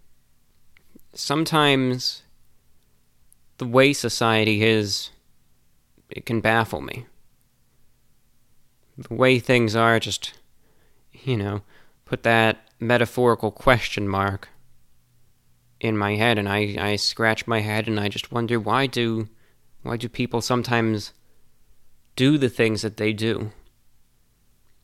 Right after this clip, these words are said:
Act the way that we act?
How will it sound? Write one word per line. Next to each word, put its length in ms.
Act 480
the 80
way 200
that 160
we 160
act? 440